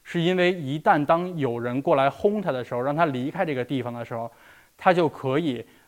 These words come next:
把自己变得真的不那么正常。你知道，就一般人我们不会去跟一个你看起来不正常，或者是咱们说叫神经病，不会跟这些人去较劲，所以老高就能保住他露宿的地方，他就不用搬家。这就是老高的逻辑。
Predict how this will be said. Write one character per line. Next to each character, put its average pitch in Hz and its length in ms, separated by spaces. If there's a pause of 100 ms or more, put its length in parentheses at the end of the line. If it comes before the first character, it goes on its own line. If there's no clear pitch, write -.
把 123 140
自 156 160
己 127 100
变 143 180
得 120 80
真 220 220
的 165 80
不 127 140
那 117 100
么 117 100
正 123 220
常。 117 300
你 139 100
知 151 100
道， 160 140
就 151 100
一 175 140
般 196 180
人 147 240
我 131 80
们 117 200
不 120 180
会 151 160
去 139 160
跟 143 180
一 127 160
个 131 140
你 120 100
看 147 240
起 131 120
来 117 160
不 127 120
正 143 220
常， 120 160
或 131 100
者 120 140
是 139 160 (100)
咱 123 160
们 135 60
说 156 140
叫 143 120
神 127 160
经 151 160
病， 160 160 (400)
不 156 120
会 160 80
跟 165 120
这 175 140
些 147 100
人 131 120
去 147 120
较 135 220
劲， 127 180 (440)
所 156 260
以 135 220
老 131 200
高 147 240
就 151 140
能 131 220
保 127 340
住 127 160
他 135 160
露 147 180
宿 135 200
的 120 40
地 123 200
方， 120 200
他 139 120
就 131 100
不 120 240
用 151 160
搬 117 220
家。 120 260 (640)
这 185 140
就 151 100
是 127 100
老 120 140
高 120 160
的 117 140
逻 117 180
辑。 127 200